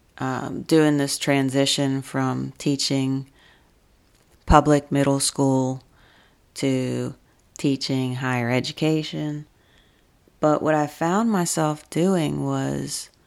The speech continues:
diving right into these projects at my house that I had wanted to complete for a long time. And I'm sure all of you know that, you know, you save these things for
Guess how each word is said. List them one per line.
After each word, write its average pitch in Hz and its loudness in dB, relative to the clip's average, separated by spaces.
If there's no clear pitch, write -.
diving 147 0
right 139 -2
into 135 -4
these 135 -4
projects 147 -2
at - -6
my 131 -6
house 131 -6
that 127 -4
I 135 -2
had 135 0
wanted 127 -4
to 123 -6
complete 123 -8
for 135 -2
a 127 0
long 123 -2
time. - -8
And 131 -6
I'm 127 -4
sure 156 4
all 147 8
of 143 2
you 143 4
know 135 2
that, 131 -4
you 139 -8
know, 123 -6
you 135 4
save 170 6
these 151 4
things 143 0
for 131 -2